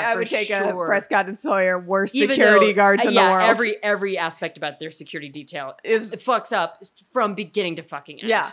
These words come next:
Speaker 2: So bad.
Speaker 1: It's, it's very bad. We'll get into it. The whole plot relies on them being
Speaker 2: Literally.
Speaker 1: bad, bad
Speaker 2: Literally
Speaker 1: at their
Speaker 2: being bad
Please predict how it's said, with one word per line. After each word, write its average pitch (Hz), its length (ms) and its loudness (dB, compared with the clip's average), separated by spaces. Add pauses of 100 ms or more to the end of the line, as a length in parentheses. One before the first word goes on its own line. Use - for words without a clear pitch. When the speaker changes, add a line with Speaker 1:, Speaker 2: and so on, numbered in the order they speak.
(120)
Speaker 2:
So - 600 -4
bad. 247 200 2
Speaker 1:
It's, - 300 -18
it's 208 400 -6
very 226 260 2
bad. 175 340 -2
We'll 220 140 0
get 208 160 -2
into 196 240 -6
it. 190 100 -6
The 226 120 2
whole 294 180 0
plot 226 300 0
relies 180 340 0
on 175 140 -6
them 170 200 -6
being 175 520 -12
Speaker 2:
Literally. 302 500 2
Speaker 1:
bad, 190 380 2 (100)
bad 202 300 2
Speaker 2:
Literally 349 220 0
Speaker 1:
at 233 40 -6
their 262 120 0
Speaker 2:
being - 40 0
bad 220 60 0